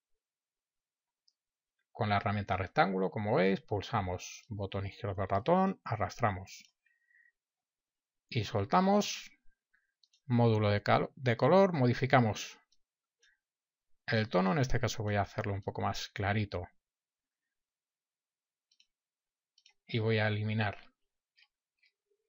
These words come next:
ese tono principal. Vamos a crear otro para la parte superior. Antes de nada voy a desactivar el trazado en este de aquí para que no nos estorbe. Me voy a asegurar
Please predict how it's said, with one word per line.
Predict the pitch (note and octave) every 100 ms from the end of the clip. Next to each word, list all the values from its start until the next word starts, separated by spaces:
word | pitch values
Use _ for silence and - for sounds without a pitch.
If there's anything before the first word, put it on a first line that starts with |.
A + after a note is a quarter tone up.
| _ _ _ _ - _ -
ese | A#2+ - A2
tono | G#2+ G#2
principal. | - G2 - - F3+ A3 - - - - _
Vamos | - B2 A#2+
a |
crear | A2+ A#2 A2
otro | A2 G#2+
para | A2 G#2 G#2+ _ _
la | - A2 G#2
parte | A2 G#2+ G2
superior. | - - G#2+ E3 G3+ - - - _ _ _ _ _ _ _ -
Antes | A2 A2+
de | G#2+
nada | G#2 G#2 G2+
voy | G#2
a | G2
desactivar | F#2+ G2+ - G#2+ G2
el | F#2+
trazado | G2 - A2+ F#2+ F#2 _ _ _ _ _ _ _ _ _ _ _ -
en | A#2
este | G#2+ - A2
de | G2
aquí | G#2 F#3
para | - A2 G2
que | G2+
no | G2+
nos | F#2+ -
estorbe. | - D#3 F3 F3+
Me | A#2+
voy | G#2
a |
asegurar | G2 - G2 G2 F#2